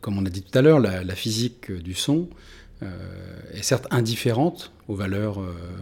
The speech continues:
morales notamment, mais certains sons peuvent agresser, peuvent nuire, euh, mais au corps, c'est-à-dire aux oreilles. Donc c'est, je crois qu'il accepterait tout à fait qu'une musique soit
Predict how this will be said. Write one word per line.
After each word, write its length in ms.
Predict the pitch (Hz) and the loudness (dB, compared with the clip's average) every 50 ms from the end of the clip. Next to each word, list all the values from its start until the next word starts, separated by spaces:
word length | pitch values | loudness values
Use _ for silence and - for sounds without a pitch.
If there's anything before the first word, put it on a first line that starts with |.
| 90 87 | -10 -10
morales 500 | 87 90 90 95 113 143 165 143 110 95 | -8 -8 -4 -2 -2 0 0 0 -2 -4
notamment, 440 | 95 90 87 87 92 117 147 170 - - - - - - - - - - - - - | -6 -8 -8 -6 -4 -4 -4 -4 -6 -10 -16 -20 -20 -20 -20 -20 -20 -20 -16 -6 0
mais 300 | 113 123 139 147 175 190 | 6 8 10 10 10 10
certains 380 | 175 - 131 - - 131 127 | 8 4 2 4 4 4 4
sons 340 | 117 - - - 165 170 175 | 4 2 0 4 4 4 4
peuvent 640 | 165 - - 135 135 143 147 135 117 110 104 101 98 98 | 4 2 4 6 6 6 6 4 2 0 0 -2 -2 -2
agresser, 720 | 98 117 104 107 101 107 98 - - - 123 127 147 160 - - _ - - - - - _ _ _ _ | -4 -4 -2 -2 -2 -2 -2 -2 -2 -2 -2 -2 -2 -4 -8 -12 _ -20 -20 -20 -20 -20 _ _ _ _
peuvent 500 | - 113 113 117 113 104 95 92 95 92 | -2 0 2 2 2 0 -2 -4 -4 -2
nuire, 520 | 95 98 110 131 156 165 165 151 123 107 98 95 90 87 | 2 6 8 10 10 10 10 8 4 2 -2 -4 -6 -8
euh, 460 | 139 127 101 90 85 85 87 87 90 90 | -10 -10 -10 -10 -10 -10 -12 -12 -12 -10
mais 160 | 95 98 - | -8 -8 -6
au 120 | - - 110 | -4 -6 -4
corps, 380 | - - 170 147 110 87 - - | -2 0 0 0 0 -4 -8 -8
c'est-à-dire 260 | - 110 101 98 92 | -8 -6 -6 -4 -4
aux 140 | 101 107 101 | -4 -2 -2
oreilles. 380 | 117 113 139 135 110 92 90 - - - - - - - _ - - - - - _ - | 0 2 2 2 2 0 -2 -8 -14 -20 -20 -20 -20 -20 _ -20 -20 -20 -20 -20 _ -8
Donc 180 | 107 104 98 - | -6 -6 -4 -4
c'est, 180 | - 135 - 147 156 151 - 156 165 165 - - - - | -6 -6 -6 -8 -10 -14 -14 -14 -16 -18 -20 -20 -18 -12
je 100 | - 123 | -10 -8
crois 220 | 113 - 165 165 165 - - - | -6 -4 -4 -6 -6 -8 -8 -6
qu'il 600 | 120 107 104 98 98 98 95 95 90 85 113 113 | -4 -2 -2 -2 -4 -6 -6 -8 -8 -4 0 0
accepterait 440 | 120 - - 131 - - 123 127 127 | 0 2 0 0 2 4 4 4 2
tout 140 | - - - | 0 0 0
à 80 | 160 | 0
fait 240 | 143 - - 147 139 | 2 4 4 4 4
qu'une 180 | 139 - 104 104 | 4 2 0 0
musique 400 | 104 104 101 98 110 120 117 120 | 0 0 0 0 0 0 -2 -2
soit 480 | - - - - 104 101 101 95 92 | -6 -10 -8 -6 -4 -4 -4 -4 -4